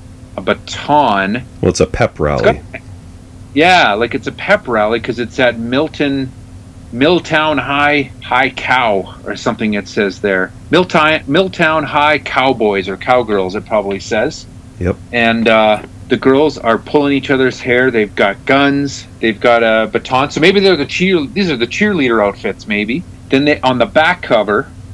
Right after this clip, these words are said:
Speaker 1: there's, um, I guess, one of the jocks. And it looks like he's got a bullet hole right through his forehead.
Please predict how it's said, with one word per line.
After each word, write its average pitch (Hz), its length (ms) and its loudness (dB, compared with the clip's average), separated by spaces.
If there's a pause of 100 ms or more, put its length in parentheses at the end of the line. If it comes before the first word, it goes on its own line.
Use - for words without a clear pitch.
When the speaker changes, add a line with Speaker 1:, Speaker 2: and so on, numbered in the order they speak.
(600)
Speaker 1:
there's, 120 440 0
um, 104 480 2
I 117 60 -8
guess, 120 280 0
one 127 140 -2
of 110 80 -4
the 104 60 -2
jocks. 123 600 0 (360)
And 226 100 -10
it - 20 -8
looks 175 240 -2
like 196 100 2
he's 143 200 -2
got 139 180 2
a - 20 0
bullet 135 360 0
hole 117 500 -2
right 139 320 0
through 143 220 0
his 123 160 0
forehead. 117 640 0